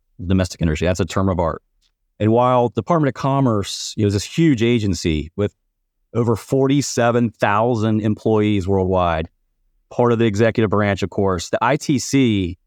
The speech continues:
is a small independent agency with less than four hundred people. And all they do is look at these cases and another type of trade case, but all trade. So the I T C is, it's intended to be led by six commissioners.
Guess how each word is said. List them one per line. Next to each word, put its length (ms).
is 160
a 60
small 580
independent 580
agency 460
with 80
less 220
than 120
four 220
hundred 200
people. 420
And 240
all 200
they 120
do 220
is 120
look 180
at 100
these 180
cases 640
and 280
another 380
type 260
of 60
trade 260
case, 200
but 200
all 160
trade. 420
So 180
the 120
I 140
T 240
C 580
is, 440
it's 120
intended 440
to 80
be 160
led 340
by 140
six 460
commissioners. 920